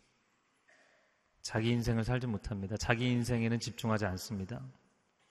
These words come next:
시간이 없다고 이야기합니다. 그러나 사실 우리는 too much entertainment, 너무나 많은 정보와 엔터테인먼트에 우리의 마음과 시선을 다 빼앗겨버렸어요. 여러분, 티비 없어도,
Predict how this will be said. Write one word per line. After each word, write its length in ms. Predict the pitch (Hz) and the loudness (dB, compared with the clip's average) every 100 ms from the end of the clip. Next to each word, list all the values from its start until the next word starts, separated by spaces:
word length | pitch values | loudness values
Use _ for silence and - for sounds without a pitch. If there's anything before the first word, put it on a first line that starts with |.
| _ _ _ _ _ _ _ - _ _ _ - | _ _ _ _ _ _ _ -20 _ _ _ -6
시간이 380 | - - 170 151 | -2 2 2 2
없다고 320 | 110 - 117 | 0 0 2
이야기합니다. 500 | 104 95 98 92 92 - | 2 2 0 -2 -4 -4
그러나 380 | 107 101 104 | 0 2 2
사실 320 | 110 123 - 110 | 0 -2 -2 -2
우리는 400 | 101 107 139 165 - | 0 0 0 -4 -10
too 160 | - | -2
much 400 | 185 175 - - 151 - - - - | 0 2 -2 -8 -12 -16 -20 -12 -6
entertainment, 760 | 104 - - 113 98 90 - - - - - | -4 -6 -6 -4 -2 -4 -8 -18 -20 -14 0
너무나 500 | 104 110 123 123 120 | 4 6 6 4 4
많은 300 | 110 113 113 | 4 2 0
정보와 500 | 107 107 107 107 101 | -2 0 2 4 2
엔터테인먼트에 800 | 98 107 - 110 98 92 - 104 | 0 -2 -2 -4 -2 -4 -4 -6
우리의 240 | 101 107 | -2 0
마음과 380 | 101 92 98 101 | 2 0 0 -2
시선을 400 | - 104 107 98 | -2 -4 -4 -4
다 220 | 98 90 | -6 -6
빼앗겨버렸어요. 720 | - 110 - 104 101 - 110 110 - _ _ - - - _ _ _ _ _ 113 | -4 -4 0 0 0 -2 -6 -10 -14 _ _ -20 -20 -20 _ _ _ _ _ 2
여러분, 420 | 110 113 110 104 - - - - _ - | 4 4 4 0 -8 -20 -20 -20 _ -8
티비 200 | 156 160 | 2 4
없어도, 580 | 101 - 104 104 120 | 4 2 2 2 0